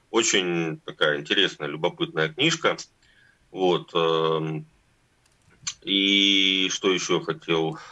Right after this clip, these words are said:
эм, сказать про любопытные именно книжки. Э, а, вот, обязательно хотел сказать про, э, книги. Щас в-, вышло сразу несколько.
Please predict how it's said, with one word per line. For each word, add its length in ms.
эм, 720
сказать 760
про 540
любопытные 880
именно 340
книжки. 680
Э, 420
а, 240
вот, 280
обязательно 540
хотел 300
сказать 580
про, 600
э, 640
книги. 480
Щас 300
в-, 160
вышло 340
сразу 360
несколько. 800